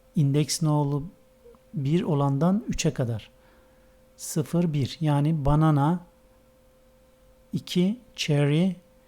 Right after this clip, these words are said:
üç zaten dahil olmuyordu, hatırlayın. Üçüncüsü zaten saymıyorduk. Yani banana ile cherry. Banana ve cherry yerine blackcurrant ve watermelon gelecek. O zaman yeni listemiz apple,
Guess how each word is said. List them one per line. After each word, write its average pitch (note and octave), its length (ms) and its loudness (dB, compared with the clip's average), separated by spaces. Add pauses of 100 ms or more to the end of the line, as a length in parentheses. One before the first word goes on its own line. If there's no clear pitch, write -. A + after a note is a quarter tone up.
(400)
üç E3+ 260 0
zaten E3 420 2
dahil D3 260 2
olmuyordu, C3 420 0
hatırlayın. C#3 600 -2
Üçüncüsü C#3 560 -4
zaten C3+ 320 -2
saymıyorduk. C#3+ 600 -2 (100)
Yani C#3+ 420 0
banana E3+ 340 6
ile D#3+ 300 0
cherry. B2+ 340 -4 (1200)
Banana F3 680 4 (100)
ve D3+ 440 -2
cherry F3+ 340 0
yerine C#3 680 0
blackcurrant E3 680 2
ve F3+ 40 4
watermelon D#3+ 600 2
gelecek. G#2 460 -6 (200)
O E3 80 -2
zaman D3+ 380 0 (180)
yeni D#3 360 0 (540)
listemiz D3 720 0 (480)
apple, D#3+ 440 6